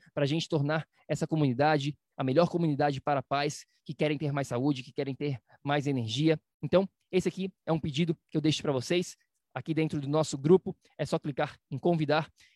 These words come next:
e chamar quantos pais vocês quiserem. Eu agradeço muito e lembre-se sempre: ação, ação,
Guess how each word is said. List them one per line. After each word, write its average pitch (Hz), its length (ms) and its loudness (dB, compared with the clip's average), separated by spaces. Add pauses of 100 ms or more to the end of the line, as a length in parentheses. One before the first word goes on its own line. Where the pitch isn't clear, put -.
e 147 60 -4
chamar 143 440 0 (280)
quantos 143 360 0
pais 131 380 -2 (120)
vocês 127 300 -4
quiserem. 110 480 -2
Eu 131 120 4
agradeço 135 400 0
muito 208 340 2 (720)
e 147 60 0
lembre-se 175 380 2
sempre: - 400 -4 (1800)
ação, 175 440 -2 (1120)
ação, 143 420 -2